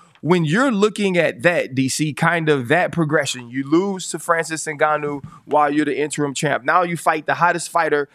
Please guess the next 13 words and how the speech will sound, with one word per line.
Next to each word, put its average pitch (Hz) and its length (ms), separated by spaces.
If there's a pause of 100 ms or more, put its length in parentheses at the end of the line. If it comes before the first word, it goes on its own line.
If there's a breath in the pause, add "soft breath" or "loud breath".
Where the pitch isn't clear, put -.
(160 loud breath)
or 147 160
the 135 80
hottest 165 360
striker 160 600 (320 soft breath)
in 175 160
the 156 80
heavyweight 156 580
division, 139 540 (180)
and 151 100
you 151 120
put 185 200
him 175 200
down. 120 260